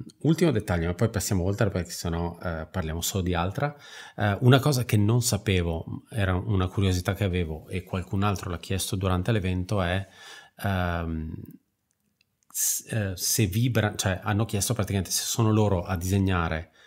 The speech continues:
le, la tesseratura delle suole, suole Vibram o se è Vibram a farlo per loro, e loro hanno detto: "No, no, facciamo tutto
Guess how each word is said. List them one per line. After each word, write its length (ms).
le, 400
la 120
tesseratura 580
delle 160
suole, 720
suole 240
Vibram 600
o 100
se 240
è 40
Vibram 340
a 60
farlo 260
per 160
loro, 260
e 40
loro 180
hanno 100
detto: 220
"No, 100
no, 100
facciamo 360
tutto 420